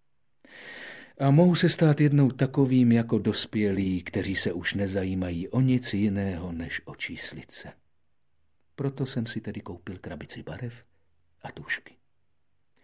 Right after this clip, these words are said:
Je to těžké v mém věku se dát znovu do kreslení, když se člověk nepokusil o nic jiného než v šesti letech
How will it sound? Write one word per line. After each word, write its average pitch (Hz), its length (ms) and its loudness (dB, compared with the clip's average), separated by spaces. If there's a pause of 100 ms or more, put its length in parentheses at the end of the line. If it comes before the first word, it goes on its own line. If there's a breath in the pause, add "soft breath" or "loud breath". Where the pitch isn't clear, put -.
(1120 soft breath)
Je 156 100 2
to 160 120 0
těžké 135 420 4
v 90 60 -4
mém 92 320 2
věku 85 360 -4
se - 160 -2
dát 82 240 -6
znovu 90 380 -4
do 87 100 -4
kreslení, 92 600 -4
když 87 180 -6
se - 100 -6
člověk - 600 -6
nepokusil 95 600 -8
o 107 60 -6
nic 104 220 -4
jiného 107 420 2
než 92 180 -2
v - 80 -6
šesti 110 320 -4
letech 113 380 -8